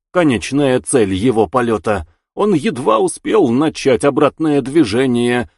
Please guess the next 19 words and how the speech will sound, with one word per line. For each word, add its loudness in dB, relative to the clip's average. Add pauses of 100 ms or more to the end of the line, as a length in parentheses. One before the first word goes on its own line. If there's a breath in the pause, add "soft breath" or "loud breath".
(220)
поэтому 0
было 2
принято 0
решение 0
остановиться -2
и -4
ждать -2
возможных -2
выживших. -6 (1040)
Бордеро 2
вместе -2
со -4
спасенными 0
теневиками 0
материализовался 2
прямо 0
в -8
командной 0
рубке. -2